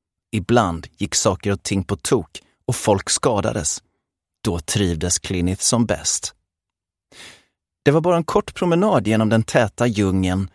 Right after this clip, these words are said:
som bestod av stora marmorträd täckta av blå mossa innan de fick syn på den livliga dockningsstationen. Clinith hade medvetet valt en landningsbana lite vid sidan av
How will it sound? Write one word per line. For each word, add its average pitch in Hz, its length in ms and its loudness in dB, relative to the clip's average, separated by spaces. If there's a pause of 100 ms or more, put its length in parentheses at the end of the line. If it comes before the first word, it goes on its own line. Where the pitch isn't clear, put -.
(100)
som 127 200 2
bestod 107 360 0
av 101 60 2
stora 104 360 2
marmorträd 104 1040 0
täckta - 360 -4
av 101 140 -2
blå 98 280 2
mossa - 480 0 (520)
innan 120 220 4
de 107 120 0
fick - 180 -4
syn 101 380 0
på - 140 -2
den 120 120 4
livliga 107 520 0
dockningsstationen. 92 1080 -4 (840)
Clinith 95 520 0
hade 104 160 2
medvetet 117 800 0
valt 104 380 2
en 123 120 2
landningsbana 104 760 0
lite 113 220 -2
vid 127 120 2
sidan 135 300 4
av 101 260 -2